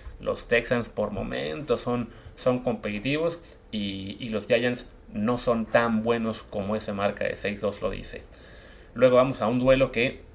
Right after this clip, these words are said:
en otra temporada habría sido de lo mejor de la semana y en este caso es realmente para llorar. Los Saints con marca de tres seis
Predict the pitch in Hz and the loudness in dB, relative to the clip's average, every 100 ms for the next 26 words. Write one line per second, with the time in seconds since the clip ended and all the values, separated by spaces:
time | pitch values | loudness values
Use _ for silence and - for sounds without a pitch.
0 | - 131 143 147 123 107 110 120 131 131 | -4 0 2 2 0 2 6 8 8 4
1 | - 107 120 127 127 110 104 104 127 127 | -2 -2 0 2 2 2 2 2 2 2
2 | 104 110 131 139 156 - 104 110 - 113 | 0 0 0 0 -4 -6 -6 -6 -6 -2
3 | 117 117 131 127 - - - - 113 107 | 0 2 0 -6 -10 -20 -14 -2 -2 -2
4 | - 107 101 110 110 107 107 95 101 135 | -4 0 0 0 -2 -2 0 0 4 4
5 | 151 - - - - - 104 - 156 151 | 2 -4 -20 -20 -16 0 2 6 4 4
6 | 151 - - 104 98 113 - 95 117 110 | -4 -12 -6 -2 2 2 2 -2 -2 -4
7 | - 113 113 - | -2 -2 -2 -10